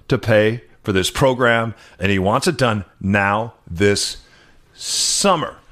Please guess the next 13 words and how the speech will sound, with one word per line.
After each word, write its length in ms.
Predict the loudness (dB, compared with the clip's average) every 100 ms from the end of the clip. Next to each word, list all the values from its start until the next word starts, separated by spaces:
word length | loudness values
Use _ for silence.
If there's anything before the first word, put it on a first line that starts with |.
| -2
Again, 260 | 0 2 2
my 180 | 2 4
reactions, 960 | 4 4 4 2 0 0 -2 -6 -12 _ _ _
all 200 | 2 2
kinds 320 | 2 0 2
of 80 | 2
reactions 480 | 4 4 2 -4 -4
about 300 | -2 -2 -2
how 380 | 0 2 2 0
this 240 | -2 -2
guy 220 | 0 2 2
is 200 | -2 -6
wrong. 840 | -2 2 2 2 2 0 -4 -10